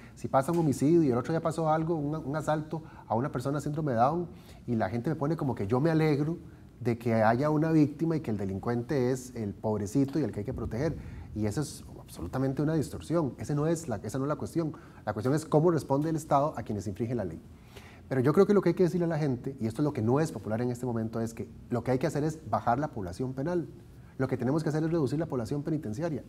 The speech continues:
Eso es inevitable, porque si no el tema no se va a resolver. A, a mí me hace gracia cuando la gente dice, por ejemplo, "No, es que,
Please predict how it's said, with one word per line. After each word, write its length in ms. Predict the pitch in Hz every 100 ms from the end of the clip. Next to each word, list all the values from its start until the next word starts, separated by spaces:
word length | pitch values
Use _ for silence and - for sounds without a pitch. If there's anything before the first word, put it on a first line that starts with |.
| -
Eso 220 | 147 165
es 120 | 165
inevitable, 600 | 170 120 - 175 135 - - - - -
porque 180 | 127 123
si 120 | 120
no 60 |
el 80 | 139
tema 200 | 156 160
no 140 | 147 143
se 80 |
va 80 | 151
a 20 |
resolver. 400 | 143 131 123 156 - - - - -
A, 200 | 131 -
a 20 |
mí 60 |
me 100 | 156
hace 100 | 185
gracia 160 | 180 185
cuando 160 | 180 156
la 60 |
gente 220 | 151 160
dice, 100 | 160
por 100 | 156
ejemplo, 200 | 143 120
"No, 180 | 135 175
es 140 | 160 -
que, 160 | 170